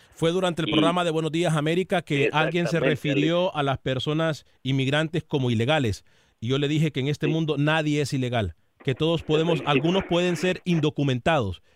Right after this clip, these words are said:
Speaker 1: pero que en este mundo nadie es ilegal, porque este mundo es de nosotros, sea donde sea que
Speaker 2: Claro.
Speaker 1: vayamos. Nadie es ilegal.
Speaker 2: Bueno.
Speaker 1: Podemos ser indocumentados, no ilegal.
Speaker 2: Ahora, este, gracias, Alex. Y entramos de lleno ahora sí.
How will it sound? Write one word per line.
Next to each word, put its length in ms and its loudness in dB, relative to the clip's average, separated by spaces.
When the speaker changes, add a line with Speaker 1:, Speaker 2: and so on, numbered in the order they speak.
Speaker 1:
pero 180 2
que 100 -4
en 60 0
este 180 0
mundo 360 0
nadie 460 0
es 100 -2
ilegal, 300 0
porque 220 -4
este 180 -2
mundo 300 0
es 60 -2
de 100 0
nosotros, 500 -4
sea 220 -2
donde 220 -2
sea 160 -2
que 80 -4
Speaker 2:
Claro. 120 0
Speaker 1:
vayamos. 400 -2
Nadie 480 2
es 100 -2
ilegal. 300 0
Speaker 2:
Bueno. 140 -8
Speaker 1:
Podemos 340 0
ser 160 2
indocumentados, 680 0
no 100 0
ilegal. 300 0
Speaker 2:
Ahora, 120 -4
este, 380 2
gracias, 260 2
Alex. 180 2
Y 240 4
entramos 360 0
de 80 2
lleno 220 4
ahora 140 2
sí. 80 2